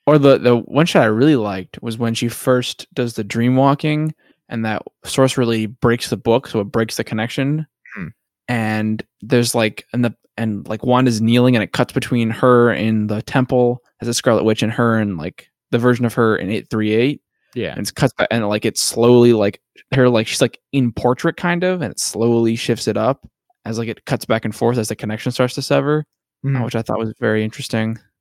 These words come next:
Speaker 2: Oh, yeah. It's good stuff.
Speaker 1: Oh, yeah, but so,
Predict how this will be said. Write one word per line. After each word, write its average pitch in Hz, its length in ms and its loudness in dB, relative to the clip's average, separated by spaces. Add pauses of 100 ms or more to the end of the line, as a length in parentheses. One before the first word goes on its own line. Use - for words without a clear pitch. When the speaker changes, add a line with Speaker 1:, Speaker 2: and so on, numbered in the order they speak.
(260)
Speaker 2:
Oh, 349 80 -4
yeah. 277 180 -6 (420)
It's - 140 -12
good 392 140 -6
stuff. - 420 -10 (360)
Speaker 1:
Oh, 180 60 -4
yeah, 104 140 -4
but 123 140 -10
so, 151 300 0